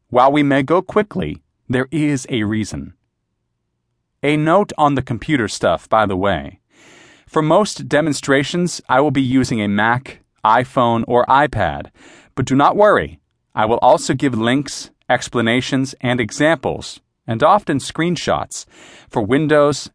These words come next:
Android, and even Linux. Last but not least, I want to say, not every hack is for everyone.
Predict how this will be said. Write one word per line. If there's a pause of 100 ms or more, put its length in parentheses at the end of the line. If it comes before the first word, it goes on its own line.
(100)
Android,
and
even
Linux. (1400)
Last
but
not
least, (460)
I
want
to
say, (260)
not
every
hack (200)
is
for
everyone.